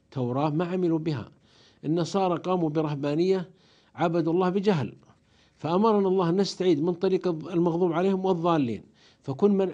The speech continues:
كل من عنده علم ولم يعمل به وفجر فيه فهو أشبه بالمغضوب عليهم، وكل من عنده عبادة ب-، بدون سنة وبدون دليل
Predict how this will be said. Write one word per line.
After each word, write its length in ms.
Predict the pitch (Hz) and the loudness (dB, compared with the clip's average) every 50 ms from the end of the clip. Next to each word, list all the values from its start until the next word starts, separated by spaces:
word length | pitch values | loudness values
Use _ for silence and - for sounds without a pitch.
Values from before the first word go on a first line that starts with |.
| - - | -6 -2
كل 220 | - 208 214 175 | 0 2 2 2
من 140 | 139 135 127 | 2 0 0
عنده 260 | 131 160 151 120 117 | 0 0 0 0 0
علم 400 | 110 147 151 139 120 110 104 104 | 0 0 2 2 2 0 0 -2
ولم 280 | 117 143 156 156 143 156 | -2 0 0 2 2 0
يعمل 320 | 160 131 127 120 117 110 | 0 0 -2 -4 -4 -4
به 220 | 113 143 143 127 120 | -4 -4 -2 -2 -2
وفجر 520 | 110 107 - 160 165 143 139 131 123 117 | -4 -4 -2 -2 -2 -2 -2 -2 -4 -6
فيه 180 | 113 180 180 160 | -6 -6 -6 -4
فهو 300 | - 196 190 180 175 160 | -4 -2 -2 -2 -2 -2
أشبه 320 | 190 - - 170 175 151 131 - - _ _ _ _ _ _ _ _ - | -6 -8 -8 -8 -8 -8 -8 -10 -16 _ _ _ _ _ _ _ _ -4
بالمغضوب 540 | 151 170 180 180 190 160 160 165 190 170 147 | -2 0 0 2 0 0 2 2 0 2 2
عليهم، 340 | 127 131 131 110 95 101 87 - - _ _ _ _ _ _ _ _ _ _ _ _ _ _ _ _ _ - | 0 0 0 -2 -4 -8 -12 -16 -20 _ _ _ _ _ _ _ _ _ _ _ _ _ _ _ _ _ -4
وكل 340 | 131 131 131 - 202 214 196 | -4 -2 2 4 4 4 4
من 140 | 196 196 180 | 4 2 2
عنده 220 | 196 196 175 185 | 2 2 2 2
عبادة 460 | 165 180 175 190 190 175 147 123 123 | 2 2 2 2 0 0 0 -2 -6
ب-، 320 | 123 123 135 - 131 135 143 | -8 -8 -10 -12 -8 -4 -2
بدون 240 | 160 160 185 185 | 0 2 2 2
سنة 440 | 160 170 - 196 196 165 139 117 107 | 2 0 0 0 2 2 0 -2 -2
وبدون 440 | 113 123 127 147 156 156 185 185 175 | -4 -2 0 0 2 2 2 0 2
دليل 320 | 156 170 180 196 202 196 | 2 2 2 2 2 0